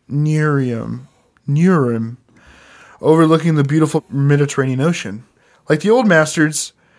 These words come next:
Richard has a deep interest in classical and biblical mythology. Like the old masters, Richard has made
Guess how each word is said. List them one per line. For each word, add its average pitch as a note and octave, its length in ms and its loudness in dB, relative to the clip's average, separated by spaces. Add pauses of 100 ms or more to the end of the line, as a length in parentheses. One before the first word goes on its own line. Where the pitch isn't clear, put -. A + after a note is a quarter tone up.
(240)
Richard D#3+ 320 0
has D#3 220 2
a C#3 80 -2
deep D#3+ 400 -2
interest D3+ 460 -4
in C#3 120 -4
classical C#3 500 0
and C#3+ 100 2
biblical C#3 340 0
mythology. C3 680 0
Like B2+ 280 -2
the C#3 80 2
old C3+ 160 2
masters, B2+ 460 -4
Richard B2+ 340 -4
has B2 200 -4
made B2 260 -2